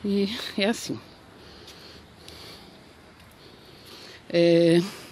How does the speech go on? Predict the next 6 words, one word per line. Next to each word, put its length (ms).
agora 300
eu 40
vou 160
sair 260
do 100
condomínio, 600